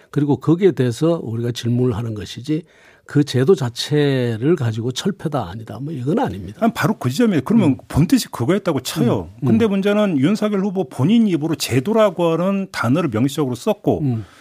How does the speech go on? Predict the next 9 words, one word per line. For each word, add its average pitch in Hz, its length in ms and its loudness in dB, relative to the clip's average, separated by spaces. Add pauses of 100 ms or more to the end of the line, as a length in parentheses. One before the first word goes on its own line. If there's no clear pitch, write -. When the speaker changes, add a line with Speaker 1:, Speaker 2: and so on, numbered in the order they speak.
(140)
Speaker 2:
철폐라는 254 580 2
단어를 127 340 -2
쓰면 135 520 2 (120)
Speaker 1:
음. 113 220 -6 (420)
Speaker 2:
당연히 285 340 8
그렇게 196 260 -2
해석할 214 300 0
수밖에 175 320 -4
없는데 147 160 0